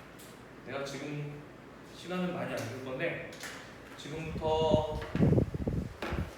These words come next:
넉넉히 오 분 줄 거야. 두 문제를 니네가 한번 풀어봐.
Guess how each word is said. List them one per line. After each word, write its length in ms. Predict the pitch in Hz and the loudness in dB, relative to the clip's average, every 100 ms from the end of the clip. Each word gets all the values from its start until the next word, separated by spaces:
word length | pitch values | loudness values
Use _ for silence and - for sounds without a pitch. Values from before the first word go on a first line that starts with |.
| - - - - - - - | -14 -16 -16 -16 -16 -16 -10
넉넉히 640 | 120 160 180 - 156 - - - - - - - 123 | -4 0 0 0 -4 -6 -10 -12 -14 -14 -14 -10 -2
오 160 | 165 | 0
분 160 | 190 175 | 2 0
줄 180 | 147 143 | -2 -2
거야. 440 | 139 147 143 - | 0 0 0 -4
두 220 | - 156 190 | -6 -4 -2
문제를 360 | 233 226 170 | 0 2 2
니네가 280 | 143 - 147 | 0 0 0
한번 160 | 143 - | -2 -6
풀어봐. 480 | 220 208 - - | -2 -2 0 -2